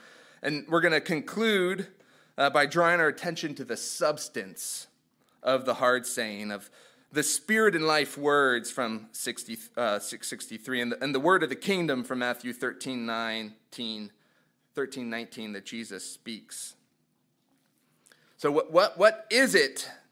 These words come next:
that Jesus says it's, that people view as hard? What is it that Je-, Jesus says that's spirit and life? What is it that Jesus says that is the word of the kingdom that, that creates the kingdom in our hearts? There are eleven,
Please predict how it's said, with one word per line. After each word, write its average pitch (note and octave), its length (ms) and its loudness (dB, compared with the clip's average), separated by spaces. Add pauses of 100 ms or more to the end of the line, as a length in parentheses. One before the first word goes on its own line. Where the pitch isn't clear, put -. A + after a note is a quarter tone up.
that C#3 180 0
Jesus D#3+ 520 -2
says C3 380 4
it's, - 300 -6 (300)
that B2+ 180 0
people C#3+ 480 0 (140)
view D3 280 0
as C3 120 0
hard? A#2+ 420 2
What F3 140 4
is G3 160 4
it F3 160 0
that C#3+ 300 2
Je-, - 280 -10
Jesus E3 480 -4
says D#3 300 6
that's B2+ 180 -4
spirit D#3+ 400 4
and B2+ 140 0
life? B2 340 2
What D#3 160 4
is F3+ 160 2
it E3 260 2 (220)
that C#3 160 0
Jesus E3+ 480 -2
says D#3+ 320 6
that C#3 160 0
is C3+ 180 -2
the C#3+ 120 0
word F3 360 6
of D#3+ 100 -4
the E3 80 -2
kingdom E3 520 0
that, A#2+ 220 0 (180)
that C3 160 -2
creates F3+ 380 4
the D3+ 100 -6
kingdom D#3+ 460 -2
in A#2+ 100 -2
our A2+ 80 0
hearts? - 600 -6 (760)
There C#3+ 200 4
are B2 340 4 (320)
eleven, C#3+ 840 2